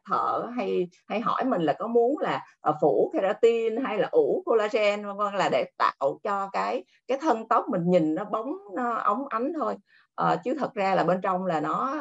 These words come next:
đã khô, đã, đã gãy hết rồi. Cho nên là mình,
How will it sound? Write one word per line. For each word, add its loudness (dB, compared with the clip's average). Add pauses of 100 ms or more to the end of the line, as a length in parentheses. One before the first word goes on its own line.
(120)
đã -4
khô, 4
đã, -2
đã -2
gãy 0
hết -6
rồi. 4 (400)
Cho 0
nên 2
là 0 (160)
mình, -2